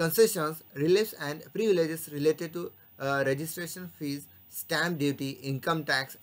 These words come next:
et cetera are given by government। अभी इसके साथ गवर्नमेंट भी उनको क्या देती है? बहुत सारा कंसेशन देती है, ठीक है, रिलेटेड टैक्स वगैरह, स्टैम्प ड्यूटी, जो भी होगा, रजिस्ट्रेशन,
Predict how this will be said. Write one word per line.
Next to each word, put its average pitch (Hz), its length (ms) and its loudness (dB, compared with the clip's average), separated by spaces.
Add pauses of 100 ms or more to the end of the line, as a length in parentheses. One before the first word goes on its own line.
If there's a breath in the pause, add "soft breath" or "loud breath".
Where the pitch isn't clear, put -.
et 139 80 -4
cetera 143 440 -4
are 143 240 -2
given 143 200 -2
by 127 220 -2
government। 107 380 -2 (300 loud breath)
अभी 147 120 -2
इसके 165 260 0
साथ 151 300 2 (320 loud breath)
गवर्नमेंट 175 500 6
भी 190 120 6
उनको 175 260 -6
क्या 170 200 -10
देती 160 280 -12
है? 170 60 -8
बहुत 170 220 -10
सारा 160 120 -4
कंसेशन 147 540 -8
देती 139 320 -8
है, 135 200 -10 (220 loud breath)
ठीक 151 140 -4
है, 180 60 2
रिलेटेड 135 380 0
टैक्स 123 280 -4
वगैरह, 127 240 0
स्टैम्प 123 320 -4
ड्यूटी, 123 300 -4
जो 165 160 -4
भी 240 80 0
होगा, 165 200 2
रजिस्ट्रेशन, 123 640 -6